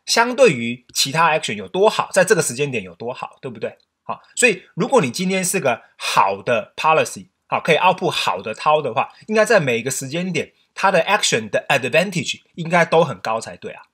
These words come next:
这样知道意思吗？好，好，那这个 V 又很大，其实这个 V 跟这个 Q 派是很接近，就只差一个 A，只差这个A T的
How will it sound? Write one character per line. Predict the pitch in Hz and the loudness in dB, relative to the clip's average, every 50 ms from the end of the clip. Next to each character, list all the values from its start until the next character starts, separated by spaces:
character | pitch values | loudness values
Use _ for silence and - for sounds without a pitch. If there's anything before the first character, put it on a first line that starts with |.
| _ _ _ _ _ _ _ _ _ - | _ _ _ _ _ _ _ _ _ 0
这 | - 233 | 2 2
样 | 220 | 4
知 | 185 185 | 4 4
道 | 196 196 | 4 4
意 | 190 | 4
思 | 160 | 2
吗？ | 147 147 139 135 - - _ - - | 0 0 0 0 -2 -8 _ -10 -2
好， | - 143 117 - - - - | 2 2 2 2 -2 -6 -2
好， | - 113 98 - - - | 0 0 0 -2 -4 -2
那 | - 233 226 180 - - - _ _ - | 2 4 4 4 4 -2 -16 _ _ -4
这 | - 202 | -2 2
个 | 208 226 202 170 | 6 6 6 6
V | 147 160 190 190 | 6 2 -2 2
又 | 180 175 214 180 | 6 6 6 6
很 | - - 92 - | 6 2 -6 -2
大， | - 156 127 120 | 2 2 2 2
其 | - 185 | 0 -2
实 | 180 | -2
这 | - | 0
个 | 226 196 | 2 2
V | 170 190 190 185 | 2 0 0 0
跟 | 185 185 175 | 2 2 2
这 | 170 180 | 0 0
个 | 147 139 | -4 -4
Q | - - - 151 151 | -4 -6 -8 -8 -6
派 | 135 156 147 | -4 -2 -2
是 | 139 175 | -2 -2
很 | 156 123 95 | -4 -6 -10
接 | 85 - 123 117 | -10 -10 -10 -10
近， | 110 - 131 98 87 | -10 -10 -12 -10 -8
就 | - 160 | -8 -8
只 | 156 - 196 190 | -8 -10 -10 -8
差 | 180 - - 151 143 143 | -6 -2 0 2 2 2
一 | 135 - 135 | 0 -4 -8
个 | - - 110 - _ _ - | -8 -8 -8 -8 _ _ -8
A， | - 151 139 139 - _ _ _ _ _ _ - | -6 -6 -6 -6 -10 _ _ _ _ _ _ -16
只 | - 113 | -12 -8
差 | 101 - 151 147 147 | -2 2 4 4 4
这 | 147 151 | 4 2
个 | 131 120 107 - _ _ _ _ _ _ | 0 -2 -2 -2 _ _ _ _ _ _
A | - 170 151 151 160 | 2 2 4 2 2
T | 151 - - 151 143 139 | -4 -6 -8 -8 -8 -6
的 | 131 123 104 90 - | -4 -4 -6 -6 -8